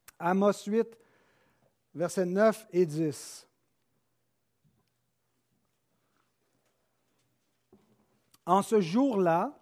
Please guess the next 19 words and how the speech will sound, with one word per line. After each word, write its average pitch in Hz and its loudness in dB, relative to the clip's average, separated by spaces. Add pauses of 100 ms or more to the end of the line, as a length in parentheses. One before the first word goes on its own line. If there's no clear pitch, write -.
(800)
dit 147 -8
le 196 4
Seigneur, 185 0
l'Éternel, 165 -4 (680)
je 185 4
ferai 277 2
coucher 285 0
le 233 4
soleil 220 0 (160)
à 160 -2
midi 139 -6 (880)
et 185 -2
j'obscurcirai 233 0
la 214 4
terre 208 2
en 185 2
plein 180 -4
jour. 151 -6
Donc, 185 -2